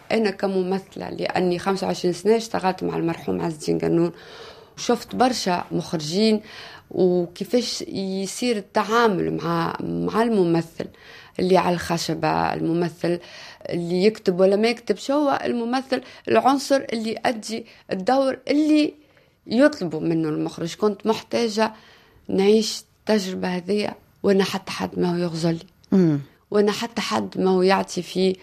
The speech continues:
Speaker 2: ملاحظات
Speaker 1: إحساسه
Speaker 2: و-
Speaker 1: بالنسبة للشيء اللي أنا نعمل فيه. كنت محتاجة نكون بين ظفرين حرة.
Speaker 2: مم.
Speaker 1: نتبع إحساسي. وأنا نخدم وحدي مثلًا، عمري ما صورت روحي، وعمري ما شفت روحي،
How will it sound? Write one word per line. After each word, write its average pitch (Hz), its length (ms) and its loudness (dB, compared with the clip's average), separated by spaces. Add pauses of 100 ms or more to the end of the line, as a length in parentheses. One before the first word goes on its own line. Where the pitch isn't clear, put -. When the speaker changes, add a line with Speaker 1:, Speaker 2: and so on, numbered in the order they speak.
(400)
Speaker 2:
ملاحظات 170 520 4
Speaker 1:
إحساسه 160 160 2
Speaker 2:
و- 226 60 0
Speaker 1:
بالنسبة 214 520 2
للشيء 185 500 0
اللي 170 160 -4
أنا 180 300 -2
نعمل 175 360 0
فيه. 175 240 -4 (640)
كنت 208 260 2
محتاجة 208 540 2
نكون 190 440 4
بين 190 220 6
ظفرين 202 500 -2
حرة. 165 440 -6 (280)
Speaker 2:
مم. 160 180 2 (440)
Speaker 1:
نتبع 220 560 2
إحساسي. - 560 -8 (280)
وأنا 254 400 2
نخدم 240 360 -2
وحدي 240 240 2
مثلًا، 233 400 2
عمري 240 260 2
ما 226 120 2
صورت 208 460 0
روحي، 175 220 -2 (280)
وعمري 220 440 2
ما 196 100 -2
شفت - 340 -10
روحي، 165 220 -8